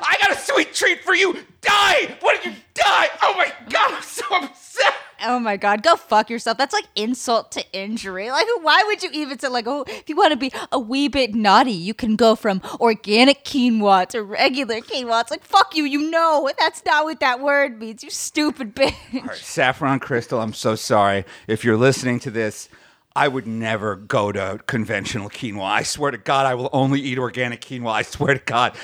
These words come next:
Speaker 1: Please, please don't take away my discretionaries. Please, they're all I have. Oh, okay. So on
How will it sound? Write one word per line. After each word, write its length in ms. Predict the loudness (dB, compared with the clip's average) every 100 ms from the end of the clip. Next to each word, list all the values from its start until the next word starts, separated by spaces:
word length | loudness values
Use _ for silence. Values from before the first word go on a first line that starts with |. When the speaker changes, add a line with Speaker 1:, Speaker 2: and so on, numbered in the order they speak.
| 0
Speaker 1:
Please, 260 | 6 6 4 -4
please 240 | 0 0
don't 180 | 2 0
take 200 | 0 0
away 120 | 2 2
my 160 | 2
discretionaries. 720 | 0 -2 0 0 2 0 0
Please, 300 | -2 0 0
they're 140 | 2 2
all 160 | 4
I 80 | 2
have. 320 | 2 2 0 -2 -10 -10 -2
Oh, 460 | 2 4 2 -2 -8 -2 -2
okay. 360 | 2 2 0 -6 -10
So 400 | -2 0 0 -8 _
on 160 | 0